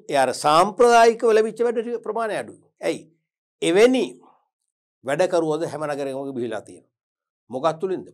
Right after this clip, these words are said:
පරිගණක යොදාගෙන. අරය පරිගණක නෙවෙයි. තමන්ගේ සහජ කලාත්මක ඇස, කලාත්මක ඇඟිලි තුඩු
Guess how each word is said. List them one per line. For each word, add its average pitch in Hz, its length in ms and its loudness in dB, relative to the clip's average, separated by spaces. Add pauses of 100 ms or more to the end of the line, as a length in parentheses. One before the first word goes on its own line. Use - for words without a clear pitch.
පරිගණක 151 460 -4
යොදාගෙන. 117 460 -12 (500)
අරය 147 300 -2
පරිගණක 220 460 -2
නෙවෙයි. 175 320 -4 (600)
තමන්ගේ 156 440 0
සහජ 160 420 2 (260)
කලාත්මක 190 640 0
ඇස, 147 200 -2 (1400)
කලාත්මක 180 500 4
ඇඟිලි 185 340 2
තුඩු 180 280 2